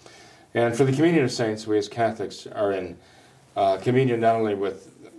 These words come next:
the, the faithful here on earth, but also the souls in purgatory, who are in the grace of God,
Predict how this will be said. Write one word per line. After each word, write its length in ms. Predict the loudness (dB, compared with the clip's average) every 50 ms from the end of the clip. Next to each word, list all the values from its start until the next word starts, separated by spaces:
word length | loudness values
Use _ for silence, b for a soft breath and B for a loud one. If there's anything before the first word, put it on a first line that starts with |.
| -20 -18 -16 -10 -4 -2
the, 120 | -2 -2
the 200 | -2 -2 -4 -4
faithful 440 | 0 2 0 0 0 -2 -6 -10 -10
here 220 | -8 -8 -6 -6
on 160 | -6 -6 -6
earth, 360 | -6 -6 -6 -8 -10 -14 -18 -20 B B B B B B B B -2
but 80 | 0
also 340 | 2 2 2 2 2 2 4
the 80 | 4 2
souls 340 | 0 0 0 0 -2 -2 -6
in 120 | -10 -10
purgatory, 640 | -8 -8 -8 -8 -10 -14 -14 -14 -14 -14 -14 -14 -16 -18 -18 b b b b b b b b b b
who 80 | -2 2
are 160 | 2 4 4
in 100 | 2 2
the 80 | 0 0
grace 380 | 0 2 4 4 4 2 0 -6
of 140 | -8 -8
God, 500 | -6 -6 -6 -6 -6 -8 -10 -14 -16 -18